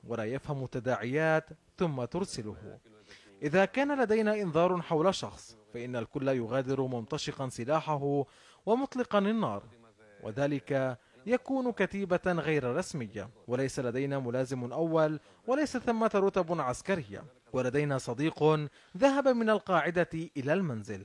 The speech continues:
ونفذ عملية سطو على محطة وقود، ثم عاد إلى الوحدة. رفاق أعمارهم ثمانية عشر عامًا يرتدون ملابس مدنية،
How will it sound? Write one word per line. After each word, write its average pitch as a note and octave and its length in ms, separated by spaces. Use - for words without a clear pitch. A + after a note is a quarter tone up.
ونفذ B2 420
عملية B2 500
سطو C#3 340
على B2+ 340
محطة C3 500
وقود، E3 600
ثم D4 280
عاد A3+ 360
إلى D3+ 440
الوحدة. G#2+ 640
رفاق C4+ 520
أعمارهم G3 600
ثمانية F#3 540
عشر F3+ 360
عامًا A2+ 400
يرتدون C3 520
ملابس C3 400
مدنية، C#3+ 760